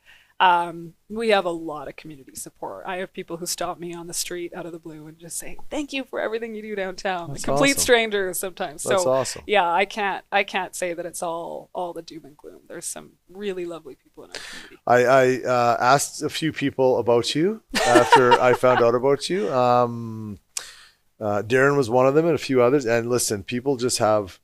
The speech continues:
Speaker 2: the nicest, kindest,
Speaker 1: Oh.
Speaker 2: sweetest things to say about you.
Speaker 1: That's so
Speaker 2: But
Speaker 1: nice.
Speaker 2: the, but the, but there's also a real level of respect. So it's one thing to talk, you know, all, like, fluffy,
Speaker 1: Mm-hmm.
Speaker 2: but they really do talk about you, um, in regards to you having integrity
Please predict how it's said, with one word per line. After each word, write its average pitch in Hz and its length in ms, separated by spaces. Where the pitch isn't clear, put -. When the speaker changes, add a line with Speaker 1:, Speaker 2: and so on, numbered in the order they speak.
Speaker 2:
the 101 120
nicest, 110 680
kindest, 92 640
Speaker 1:
Oh. - 60
Speaker 2:
sweetest 147 340
things 156 180
to 123 60
say 107 240
about 87 380
you. 87 240
Speaker 1:
That's 180 300
so - 120
Speaker 2:
But 143 180
Speaker 1:
nice. 151 160
Speaker 2:
the, 139 60
but 147 220
the, 151 180
but 135 160
there's 139 280
also 156 480
a 131 60
real 120 320
level 113 380
of 85 100
respect. - 920
So 180 180
it's 175 120
one 269 180
thing 196 180
to 139 80
talk, 123 360
you 127 80
know, 98 140
all, 90 280
like, 92 260
fluffy, 113 560
Speaker 1:
Mm-hmm. 214 180
Speaker 2:
but 123 140
they 127 120
really 139 380
do 127 200
talk 101 420
about 90 320
you, 87 400
um, 82 420
in 87 140
regards 85 500
to 85 80
you 82 60
having 80 300
integrity 107 640